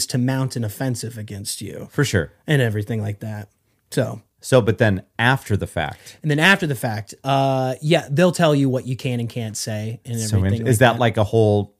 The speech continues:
Speaker 2: like, briefing just,
Speaker 1: Mm-hmm, yeah.
Speaker 2: just about that?
Speaker 1: Yeah, they tell you, they're like, "Hey, uh, you can," like, the,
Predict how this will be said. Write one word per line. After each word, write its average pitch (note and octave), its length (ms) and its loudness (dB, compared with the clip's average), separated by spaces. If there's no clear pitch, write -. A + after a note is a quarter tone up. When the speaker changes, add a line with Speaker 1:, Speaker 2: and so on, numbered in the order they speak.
Speaker 2:
like, G#2+ 280 -2
briefing C3 600 -2
just, G2+ 380 0
Speaker 1:
Mm-hmm, A#3 160 2
yeah. G#3+ 80 -4
Speaker 2:
just A#2 240 4
about G2+ 320 4
that? G2 340 0
Speaker 1:
Yeah, G#3+ 240 6
they F#3+ 100 4
tell E3+ 180 4
you, D#3 140 4
they're D3+ 160 4
like, C#3+ 160 4
"Hey, C#3+ 380 2
uh, B2+ 400 2
you D3+ 280 6
can," C#3 380 2
like, C#3+ 180 2
the, D#3+ 60 -2